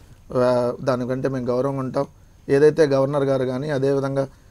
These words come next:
ఎవరైతే హైకోర్టు కానీ లేదంటే సుప్రీంకోర్టు కానీ గైడ్‌లైన్స్ ప్రకారం మేము ముందుకెళ్తాం. ఇక్కడ ఏదైతే హైకోర్టు ఇచ్చినటువంటి తీర్పు ప్రకారం రాష్ట్ర ప్రభుత్వానికి నిమ్మగడ్డ రమేష్ కుమారా లేదంటే కనగరాజా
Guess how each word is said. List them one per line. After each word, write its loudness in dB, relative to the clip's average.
ఎవరైతే 2
హైకోర్టు 0
కానీ -2
లేదంటే -2
సుప్రీంకోర్టు -4
కానీ -2
గైడ్‌లైన్స్ 0
ప్రకారం -2
మేము -2
ముందుకెళ్తాం. -6
ఇక్కడ 0
ఏదైతే 6
హైకోర్టు 2
ఇచ్చినటువంటి -4
తీర్పు -4
ప్రకారం -4
రాష్ట్ర 2
ప్రభుత్వానికి 0
నిమ్మగడ్డ 0
రమేష్ 0
కుమారా 2
లేదంటే -2
కనగరాజా 4